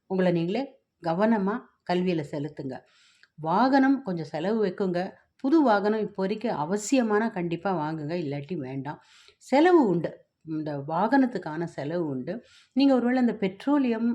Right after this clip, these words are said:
ஆயில், இரும்பு பிசினஸ் அந்த மாதிரிலாம் பண்றீங்கன்னாக்கா, இரும்பு ஆட்டோமொபைல்ஸு, இல்ல உணவு எண்ணெய்கள், அ,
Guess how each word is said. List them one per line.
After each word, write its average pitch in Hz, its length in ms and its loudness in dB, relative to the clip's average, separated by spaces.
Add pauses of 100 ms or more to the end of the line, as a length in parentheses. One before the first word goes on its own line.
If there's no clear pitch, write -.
(120)
ஆயில், 208 440 -2
இரும்பு 202 440 -2
பிசினஸ் 190 480 -4
அந்த 160 140 -4
மாதிரிலாம் 170 380 -4
பண்றீங்கன்னாக்கா, 151 640 -6
இரும்பு 165 600 -6
ஆட்டோமொபைல்ஸு, 165 800 -4 (420)
இல்ல 175 260 0
உணவு 220 520 2
எண்ணெய்கள், 170 680 0 (380)
அ, 165 280 -2